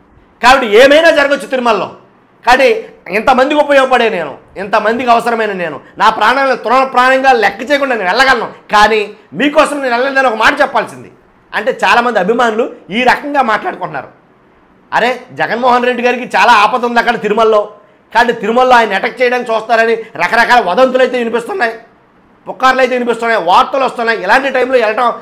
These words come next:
అందులో అవసరమా అని ఆవిడ ప్రజలు మాట్లాడుకుందరు. మీరు ఈ విషయాన్ని ప్రజలకు చెప్పట్లా. కాబట్టి మీరు press మీట్‌లో చెప్పింది ముమ్మాటికి తప్పే. కాబట్టి మీకు రాజకీయం రాలా, రాజకీయం చేయటం రాలా. రాజకీయం వేరు,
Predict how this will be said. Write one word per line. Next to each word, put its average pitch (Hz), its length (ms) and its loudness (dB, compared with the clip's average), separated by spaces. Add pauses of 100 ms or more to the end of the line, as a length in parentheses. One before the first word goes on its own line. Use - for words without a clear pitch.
(180)
అందులో 214 320 -2
అవసరమా 254 600 2 (140)
అని 254 120 2
ఆవిడ 247 180 2
ప్రజలు 226 260 0
మాట్లాడుకుందరు. 185 640 -4 (160)
మీరు 202 140 0
ఈ 196 40 -2
విషయాన్ని 254 340 2
ప్రజలకు 240 360 0
చెప్పట్లా. 202 380 -4 (1300)
కాబట్టి 214 600 0 (120)
మీరు 208 220 0
press 185 360 -4
మీట్‌లో 262 300 -2
చెప్పింది 180 640 -4
ముమ్మాటికి 156 500 -6
తప్పే. 131 360 -12 (380)
కాబట్టి 233 460 2
మీకు 226 200 0
రాజకీయం 269 500 2
రాలా, 240 460 4 (200)
రాజకీయం 190 400 -2
చేయటం 196 340 -6
రాలా. 160 340 -4 (460)
రాజకీయం 226 720 -2
వేరు, 202 440 2